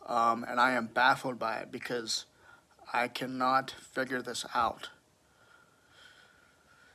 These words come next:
And what's interesting about this Q R code is this, when it says,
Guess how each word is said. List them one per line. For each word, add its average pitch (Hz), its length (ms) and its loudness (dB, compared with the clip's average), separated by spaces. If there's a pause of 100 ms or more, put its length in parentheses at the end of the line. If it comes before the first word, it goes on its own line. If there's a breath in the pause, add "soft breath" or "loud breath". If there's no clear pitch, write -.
(100)
And 135 120 -2
what's 139 200 2
interesting 165 420 2
about 127 340 4
this - 200 0
Q 127 220 -4
R 113 120 -2
code 127 220 0
is 120 80 -4
this, 135 280 -4
when 143 120 2
it 143 100 0
says, 131 440 2